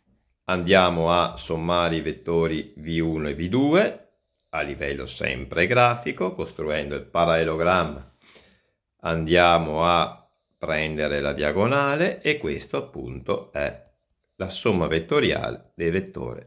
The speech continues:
V uno <clears throat> e V due. A questo punto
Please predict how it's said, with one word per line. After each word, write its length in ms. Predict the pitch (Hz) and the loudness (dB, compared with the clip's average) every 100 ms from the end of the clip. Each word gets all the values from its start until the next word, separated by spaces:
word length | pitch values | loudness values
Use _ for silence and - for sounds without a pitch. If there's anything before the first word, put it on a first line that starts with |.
| _ | _
V 80 | 98 107 | 0 2
uno 380 | 78 65 - _ _ _ _ _ _ _ _ _ _ _ - | 2 -2 -12 _ _ _ _ _ _ _ _ _ _ _ 4
<clears throat> 500 | - - 64 101 - | 6 6 0 -8 0
e 120 | 113 | 2
V 120 | 90 | 0
due. 340 | 71 62 - _ _ _ - - _ _ _ _ | -4 -12 -18 _ _ _ -20 -20 _ _ _ _
A 200 | 117 107 | 2 4
questo 440 | 117 110 - 98 - | 4 2 2 -2 -2
punto 520 | 104 90 78 - | -2 -2 -4 -12